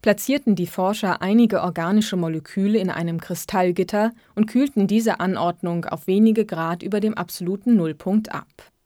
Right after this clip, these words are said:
Mit einer stimmgabelförmigen Kontaktelektrode an der Oberfläche des Kristalls regte das Team diesen zu Schwingungen an, wobei es Ausschlag und Frequenz kontrollieren konnte.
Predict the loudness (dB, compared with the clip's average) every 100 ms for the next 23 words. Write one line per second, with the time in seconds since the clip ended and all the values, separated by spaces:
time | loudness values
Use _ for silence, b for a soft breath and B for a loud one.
0 | _ b b b b -4 0 2 2 0
1 | 0 2 2 2 0 -2 -2 -2 0 -2
2 | -4 -6 -6 -4 -4 -4 -4 -4 -4 0
3 | 2 4 2 0 -2 0 2 2 0 -2
4 | 0 -4 -6 -8 -8 -4 -2 0 0 -4
5 | b 0 0 2 -2 -2 -4 2 6 6
6 | 4 -2 -2 -2 -4 0 2 2 0 -2
7 | 0 0 -2 B B -4 2 2 2 0
8 | 0 0 0 -2 -2 -2 -2 -2 -6 -2
9 | -2 -2 -6 -8 -4 0 2 2 -2 -8
10 | -8 -10 -10 -12 -14